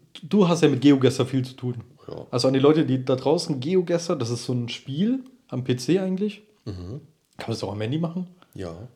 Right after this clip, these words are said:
Speaker 1: Ja? Vielleicht gibt's da eine App.
Speaker 2: Ja.
Speaker 1: Ja, könnt ihr euch mal holen, ist eigentlich ganz cool.
Speaker 2: Mhm.
Speaker 1: Ähm, da landet man mit Google Maps, glaub ich, oder halt
Speaker 2: Ja, so Street View mäßig.
Speaker 1: Google Street View,
Speaker 2: Ja.
Speaker 1: ja. Landet man irgendwo in irgendeiner Straße in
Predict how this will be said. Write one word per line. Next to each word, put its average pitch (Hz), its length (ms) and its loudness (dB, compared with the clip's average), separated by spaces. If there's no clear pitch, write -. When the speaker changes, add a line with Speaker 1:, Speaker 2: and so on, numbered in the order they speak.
Speaker 1:
Ja? 127 160 0
Vielleicht 117 320 0
gibt's 123 140 -12
da 117 60 -2
eine 113 80 -2
App. 165 200 -4
Speaker 2:
Ja. 120 280 -10
Speaker 1:
Ja, 165 120 -2
könnt 135 200 -2
ihr - 20 -2
euch 113 100 -4
mal 113 120 -4
holen, 143 200 -2
ist 113 120 -6
eigentlich 120 180 -8
ganz 117 160 -8
cool. 170 180 -2
Speaker 2:
Mhm. 120 260 -8
Speaker 1:
Ähm, 117 560 0
da - 100 -2
landet 180 360 2
man 127 320 0
mit 131 280 -4
Google 147 280 2
Maps, 123 380 -2
glaub 226 240 -2
ich, 226 160 -4
oder 123 180 2
halt 120 140 -2
Speaker 2:
Ja, 110 80 -2
so 110 100 -4
Street 117 400 -12
View 107 140 -8
mäßig. 104 440 -8
Speaker 1:
Google 156 220 2
Street 170 300 -2
View, 196 240 0
Speaker 2:
Ja. 143 60 -4
Speaker 1:
ja. 135 200 0
Landet 156 280 6
man 143 100 2
irgendwo 175 560 4
in 190 100 0
irgendeiner 196 320 2
Straße 190 420 -2
in 151 280 -2